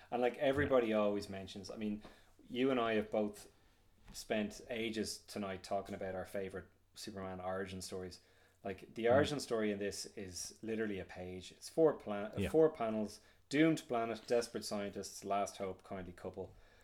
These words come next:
Speaker 1: Like,
Speaker 2: Yeah.
Speaker 1: in a way,
Speaker 2: So well done.
Speaker 1: in a way, it sort of annoys me because everybody <laughs> always points to that. They're like, "That's the best Superman origin story." I'm like, "No, no, no, there's all these other great ones."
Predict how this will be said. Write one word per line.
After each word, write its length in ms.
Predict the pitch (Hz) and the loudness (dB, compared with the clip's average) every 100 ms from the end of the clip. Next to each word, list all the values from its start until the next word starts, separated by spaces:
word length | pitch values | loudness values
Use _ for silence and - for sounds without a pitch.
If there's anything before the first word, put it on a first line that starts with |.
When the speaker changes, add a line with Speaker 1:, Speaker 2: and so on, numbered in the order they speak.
| - - - | -20 -10 0
Speaker 1:
Like, 300 | 107 107 - - 98 | 0 0 -14 -12 -6
Speaker 2:
Yeah. 140 | 92 - | -4 0
Speaker 1:
in 140 | 127 | 2
a 60 | 127 | 4
way, 380 | 127 143 147 | 6 4 2
Speaker 2:
So 160 | 139 113 | 2 2
well 120 | 92 | 2
done. 120 | 92 - - _ _ _ - | 0 -6 -10 _ _ _ -8
Speaker 1:
in 120 | 117 | -2
a 60 | |
way, 300 | 113 120 135 135 | 4 4 4 0
it 140 | 120 107 | -4 -2
sort 200 | 123 120 | 2 2
of 60 | 110 | 2
annoys 400 | 98 101 117 117 | 0 0 0 0
me 120 | 127 | -2
because 320 | 117 - 98 - | -2 -6 -6 -4
everybody 460 | 113 110 110 104 95 | -4 -2 -2 -4 -6
<laughs> 60 | |
always 260 | - - - - | -8 -10 -10 -4
points 260 | 123 - | -4 -4
to 80 | 107 | -4
that. 240 | - 101 | -4 -4
They're 100 | - | -2
like, 220 | 104 95 - | -4 -4 -2
"That's 240 | 110 - | -2 -4
the 60 | 107 | -4
best 220 | 113 107 | -2 -2
Superman 320 | 110 107 - | -6 -4 -4
origin 300 | 107 - 101 107 | -4 -4 -8 -6
story." 240 | 107 117 | -2 0
I'm 100 | 117 | 0
like, 200 | 117 120 - - - | -2 -6 -10 -8 4
"No, 160 | 254 | 6
no, 120 | 247 240 | 8 8
no, 200 | 240 214 | 8 6
there's 240 | 165 - 170 | 4 4 4
all 100 | 170 | 6
these 220 | 175 - | 6 6
other 180 | 190 165 | 6 6
great 300 | 160 143 135 | 6 6 2
ones." 220 | 120 | -4